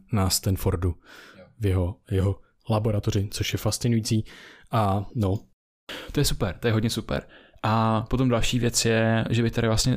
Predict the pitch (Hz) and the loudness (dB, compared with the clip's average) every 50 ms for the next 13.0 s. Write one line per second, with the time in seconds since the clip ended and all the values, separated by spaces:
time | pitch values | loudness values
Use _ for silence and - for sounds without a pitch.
0 | - - - - - 131 120 117 110 104 110 113 113 117 117 117 117 117 117 120 | -2 -4 -6 -4 -2 0 0 2 2 2 2 2 2 2 2 2 2 2 2 2
1 | 120 123 120 120 - - 120 113 113 113 113 113 113 117 117 113 113 - - - | 0 0 -2 -4 -4 -4 -2 0 0 2 0 0 0 0 -2 -4 -6 -12 -18 -20
2 | - - - - - - - - - - _ _ _ - 262 - - 104 104 101 | -18 -16 -16 -16 -16 -18 -20 -20 -20 -20 _ _ _ -20 -20 -16 -12 -10 -10 -10
3 | 98 92 95 - - 127 127 - - - _ _ _ _ _ _ _ _ _ - | -10 -6 -2 0 0 0 0 -2 -4 -10 _ _ _ _ _ _ _ _ _ -20
4 | - - - 120 113 117 131 131 143 147 147 - - - 120 - - 120 117 117 | -8 -4 -2 0 2 2 2 4 4 2 2 0 0 -2 0 0 2 2 2 2
5 | 123 127 127 135 135 - - - - - - 113 113 - - 120 117 117 120 120 | 2 2 2 2 0 -2 -2 -2 -2 0 0 0 -2 -2 -2 -2 0 2 2 2
6 | 120 120 120 120 120 120 113 107 - - - 95 90 90 92 98 107 117 - - | 2 2 2 2 2 2 2 0 -2 -2 -2 0 0 0 0 -2 -2 -4 -4 -4
7 | - - - 107 - - _ _ - 107 107 120 - - - - - - - _ | -2 0 0 -2 -2 -6 _ _ -6 -6 -6 -6 -4 -2 0 0 0 -2 -8 _
8 | _ _ _ _ _ - - - - 120 120 120 - - 127 110 117 113 113 110 | _ _ _ _ _ -2 0 2 2 2 0 0 -2 -4 -2 0 2 2 2 2
9 | 113 110 113 113 113 113 101 - 104 98 92 87 95 117 113 - - 123 117 - | 2 2 2 2 2 0 0 0 0 2 2 2 0 0 0 0 0 -2 -4 -4
10 | - - - - - - - - 107 - - - 113 107 104 104 101 107 - - | -10 -14 -14 -14 -14 -6 -4 -2 -2 -2 -2 0 0 2 2 2 0 0 -2 -6
11 | - _ _ _ _ _ _ _ _ _ - - - - - 120 - - - 107 | -10 _ _ _ _ _ _ _ _ _ -8 -2 0 0 2 0 0 -2 -4 -4
12 | - - 117 110 113 107 113 110 - - - 107 110 - - - 120 113 113 | -2 0 0 2 2 0 0 -2 -2 -2 -2 0 -2 -2 -2 -2 -4 -4 -4